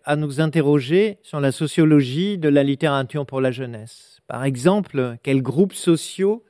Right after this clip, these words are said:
sont représentés dans les livres pour l'enfant, dans les li-, dans les livres pour enfants ?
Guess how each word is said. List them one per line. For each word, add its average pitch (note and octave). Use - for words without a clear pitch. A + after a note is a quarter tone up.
sont C#3+
représentés C#3+
dans D#3
les C3
livres D#3
pour C#3
l'enfant, C#3
dans C#3
les C3+
li-, C#3+
dans C3+
les C3+
livres D3
pour B2+
enfants ? D#3